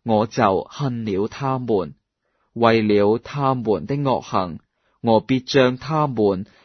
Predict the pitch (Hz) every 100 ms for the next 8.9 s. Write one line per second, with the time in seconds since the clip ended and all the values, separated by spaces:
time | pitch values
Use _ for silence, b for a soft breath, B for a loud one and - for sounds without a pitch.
0 | _ - 127 120 107 113 170 - 175 175
1 | 139 95 95 120 - 110 87 120 160 117
2 | 123 95 82 - _ _ _ _ _ _
3 | _ 110 104 104 131 - 117 101 98 -
4 | - 107 101 143 120 98 - 127 123 113
5 | 90 85 - _ _ _ _ _ - 156
6 | 147 135 110 92 117 165 - 104 127 123
7 | 92 98 b b - - 131 101 - 127
8 | 113 110 - 131 110 - 123 80 71